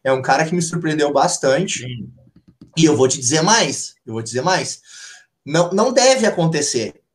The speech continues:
Speaker 1: Não deve acontecer. Mas se um dia algum treinador for, ah, ousado o suficiente pra botar o Castilho de primeiro volante,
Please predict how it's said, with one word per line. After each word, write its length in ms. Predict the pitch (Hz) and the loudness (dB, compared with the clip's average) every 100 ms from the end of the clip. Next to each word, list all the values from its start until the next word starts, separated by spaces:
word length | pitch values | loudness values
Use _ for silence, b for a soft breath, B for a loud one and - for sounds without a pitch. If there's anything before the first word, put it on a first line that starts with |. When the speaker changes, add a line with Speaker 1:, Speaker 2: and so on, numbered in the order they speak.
| _ | _
Speaker 1:
Não 160 | 113 131 | -14 -4
deve 220 | 151 175 | 0 2
acontecer. 600 | 180 190 208 - 123 107 B B - | 2 -2 -4 -4 -6 -6 B B -4
Mas 220 | 160 170 | 0 0
se 100 | 262 | -2
um 80 | 269 | -4
dia 400 | 185 180 143 110 131 | -4 0 0 0 2
algum 360 | 127 127 170 | 0 0 -2
treinador 680 | 208 226 233 214 170 127 110 | 0 2 2 2 2 2 -2
for, 580 | - 135 139 196 196 - - | -4 2 4 4 0 -8 -8
ah, 360 | 127 113 110 b b b b b _ _ _ _ _ | -6 -6 -8 b b b b b _ _ _ _ _
ousado 880 | 185 202 247 180 208 190 156 120 110 _ - | 2 4 2 2 4 4 0 -6 -12 _ -16
o 80 | |
suficiente 680 | 160 - 170 - 156 135 - | -14 -12 -12 -6 -6 -6 -8
pra 160 | - 151 | -6 -6
botar 340 | 156 143 151 | -4 -4 0
o 80 | 190 | 0
Castilho 540 | 202 208 - 170 160 151 | 0 -2 -4 -4 -4 -6
de 120 | 156 | -8
primeiro 540 | 202 196 165 196 277 | -6 -2 2 4 4
volante, 760 | 185 165 131 139 196 - - | 4 0 0 -2 -4 -8 -12